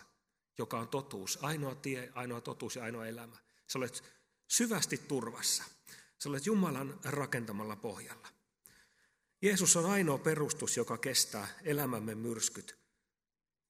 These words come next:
pysyen ehjänä ikuisesti. <clears throat> Se, mikä Jeesuksessa on ihmeellistä, on, että hän on ikuinen Jumala. Häntä ei ole luotu.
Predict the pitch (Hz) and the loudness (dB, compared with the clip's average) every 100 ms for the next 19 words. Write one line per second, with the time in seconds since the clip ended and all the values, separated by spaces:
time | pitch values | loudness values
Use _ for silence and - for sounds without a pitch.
0 | _ _ 147 - 120 110 143 120 113 98 | _ _ 4 4 4 0 0 -2 -4 -6
1 | 117 147 - 101 - 92 - - - _ | -6 -8 -8 -6 -4 0 0 -2 -16 _
2 | _ _ _ _ _ _ - - - - | _ _ _ _ _ _ -2 -2 -6 -20
3 | _ _ _ _ _ _ _ - - _ | _ _ _ _ _ _ _ -20 -20 _
4 | _ _ _ - 190 196 165 180 185 - | _ _ _ 4 4 4 4 4 4 2
5 | - - - 135 156 135 110 104 107 - | 2 4 4 2 -2 -2 -4 -2 -2 -2
6 | 110 135 135 202 214 - 120 107 101 110 | -6 -6 -6 -6 -8 -4 -6 -4 -6 -8
7 | 104 101 - _ _ _ - 190 185 123 | -8 -12 -18 _ _ _ 0 0 2 -2
8 | 123 120 143 160 110 - 98 - | -2 -2 -2 -2 -2 -6 -14 -14